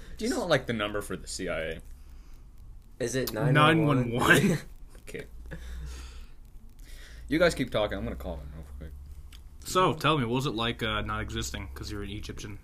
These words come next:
Speaker 3: alien?
Speaker 2: Um, I wouldn't know 'cause I'm
Speaker 3: <laughs>
Speaker 2: not an alien.
Speaker 1: Yeah. Yeah, so we have an alien among
Speaker 3: This is
Speaker 1: us,
Speaker 3: something
Speaker 1: and I
Speaker 3: straight
Speaker 1: don't
Speaker 3: off
Speaker 1: know
Speaker 3: the
Speaker 1: what to do.
Speaker 3: History
Speaker 2: Should we
Speaker 3: Channel
Speaker 2: talk
Speaker 3: on
Speaker 2: quieter
Speaker 3: one oh one
Speaker 2: so
Speaker 3: on
Speaker 2: we can
Speaker 3: Dish.
Speaker 2: have his phone call?
Speaker 3: Probably.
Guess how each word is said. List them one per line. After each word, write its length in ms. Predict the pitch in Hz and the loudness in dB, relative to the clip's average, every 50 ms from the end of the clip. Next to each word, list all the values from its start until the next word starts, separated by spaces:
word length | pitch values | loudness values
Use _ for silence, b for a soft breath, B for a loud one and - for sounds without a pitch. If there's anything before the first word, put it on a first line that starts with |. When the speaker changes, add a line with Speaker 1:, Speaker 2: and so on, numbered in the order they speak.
| - 110 | -10 -8
Speaker 3:
alien? 320 | 113 113 110 107 107 107 107 - - - - - - - - - - - - - - | -8 -8 -6 -8 -8 -6 -8 -8 -8 -12 -16 -16 -14 -12 -12 -10 -10 -12 -12 -10 -6
Speaker 2:
Um, 400 | 107 107 104 104 104 101 95 90 - | -2 0 0 2 0 0 -2 -4 -2
I 220 | - 104 110 113 | 0 2 2 2
wouldn't 520 | 107 104 101 98 104 107 110 107 101 95 - - - - | 2 0 -2 -4 -2 -2 0 -2 -2 -4 -6 -6 -6 -6
know 320 | - 110 127 151 196 214 - - - - | -4 -4 -4 -4 -4 -6 -6 -8 -8 -8
'cause 240 | - - 120 113 107 | -6 -4 -4 -2 0
I'm 300 | 107 104 104 101 98 95 104 | 0 0 0 -2 -4 -4 -2
Speaker 3:
<laughs> 0 | |
Speaker 2:
not 200 | 110 127 165 175 | -2 -2 -2 -2
an 200 | 135 110 104 101 | -2 -4 -4 -4
alien. 400 | 101 101 101 101 98 98 - 101 110 | -4 -4 -4 -4 -2 0 0 4 6
Speaker 1:
Yeah. 220 | 123 120 101 82 - - - B B B B B B B B | 6 6 6 4 0 -6 -12 B B B B B B B B
Yeah, 200 | - 120 117 117 | 2 4 4 4
so 120 | - - 123 | 4 2 4
we 80 | 131 | 4
have 120 | 151 143 117 | 4 4 4
an 100 | - - | 2 0
alien 320 | - 90 98 101 104 101 | -2 -2 -2 0 -2 -2
among 220 | 98 95 98 98 101 | -2 -4 -4 -4 -2
Speaker 3:
This 80 | - | -2
is 40 | 151 | -2
Speaker 1:
us, 40 | 147 | 0
Speaker 3:
something 140 | 185 190 156 | 0 0 0
Speaker 1:
and 100 | 143 123 | 0 0
I 40 | - | 0
Speaker 3:
straight 140 | - 123 123 | 0 2 2
Speaker 1:
don't 80 | 120 | 2
Speaker 3:
off 60 | 117 - 113 | 2 0 -2
Speaker 1:
know 80 | 104 | -2
Speaker 3:
the 60 | 92 | -2
Speaker 1:
what 80 | 107 90 | -2 0
to 60 | 90 92 | 0 2
do. 60 | 95 | 0
Speaker 3:
History 60 | 101 | 0
Speaker 2:
Should 140 | - - 131 | 0 0 0
we 60 | 143 | 0
Speaker 3:
Channel 120 | - - 101 | 0 0 -2
Speaker 2:
talk 120 | - 135 107 | -2 -2 -2
Speaker 3:
on 60 | 101 | -2
Speaker 2:
quieter 280 | 107 110 113 120 123 | -2 0 0 0 0
Speaker 3:
one 40 | 123 | 0
oh 20 | 123 | 0
one 80 | - - | -2 -2
Speaker 2:
so 60 | - | -2
Speaker 3:
on 60 | 110 | -2
Speaker 2:
we 80 | 113 120 | -2 -2
can 140 | 113 113 | -2 -4
Speaker 3:
Dish. 80 | 113 117 | -4 -4
Speaker 2:
have 100 | 117 110 | -4 -6
his 140 | 107 104 - | -6 -8 -8
phone 180 | - - 107 107 | -10 -10 -10 -8
call? 280 | - 113 113 120 120 - - - | -8 -10 -10 -10 -12 -16 -18 -14
Speaker 3:
Probably. 460 | - 120 117 113 107 95 101 95 95 | -10 -8 -6 -6 -6 -8 -10 -10 -10